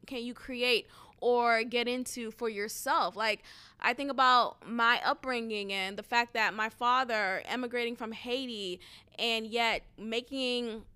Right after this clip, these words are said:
a life for himself here in America, in Boston, and figuring it out. Like, he figured it out. He owned his ho-, his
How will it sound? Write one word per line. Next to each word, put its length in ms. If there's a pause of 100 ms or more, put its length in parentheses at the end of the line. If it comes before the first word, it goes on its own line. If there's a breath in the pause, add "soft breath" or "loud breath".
(520)
a 100
life 340
for 100
himself 540
here 480 (500 loud breath)
in 420
America, 960
in 180
Boston, 800
and 480 (500 loud breath)
figuring 520
it 140
out. 420
Like, 160
he 120
figured 380
it 140
out. 380
He 180
owned 340
his 160
ho-, 320
his 200